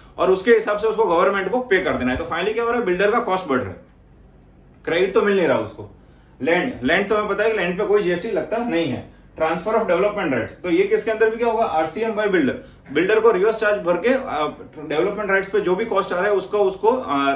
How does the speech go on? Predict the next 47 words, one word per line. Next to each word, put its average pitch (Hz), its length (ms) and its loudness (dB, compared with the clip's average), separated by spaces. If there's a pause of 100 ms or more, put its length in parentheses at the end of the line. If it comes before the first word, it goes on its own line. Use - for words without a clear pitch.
रिवर्स 165 340 0
चार्ज 180 180 2
में 208 100 -4
उसको 202 180 0
पैसा 175 280 0
भर 160 200 -2
के 254 80 -4
उसकी 208 220 -2
क्रेडिट 160 380 0
नहीं 151 200 -2
मिलनी 123 180 -2
है। 104 180 -10 (320)
एडवोकेट 196 380 2
फीस, 139 260 -2 (100)
जब 147 140 -2
भी 185 100 6
रियल 175 200 2
एस्टेट 180 280 0
है 170 180 4
तो 190 60 2
इसके 175 200 -4
अंदर 180 120 -2
बहुत 165 220 2
सारे 180 160 2
लीगल 170 200 2
कंप्लायंसेस 175 480 -2
आते 151 200 0
हैं, 170 100 0
जहां 160 260 0
कहीं 160 240 -4
ना 180 100 -4
कहीं, 190 220 -2 (400)
आ, 131 360 0 (160)
लॉयर 147 260 2
की 190 120 -2
रिक्वायरमेंट 175 420 0
आनी 170 200 2
है, 143 60 -2
but 135 160 -4
लॉयर 131 180 -2
की 123 140 -2
जो 160 140 0
भी 240 120 2
फीस 196 220 -2
आएगी 180 240 2
उसके 185 220 -4
अंदर 190 260 -4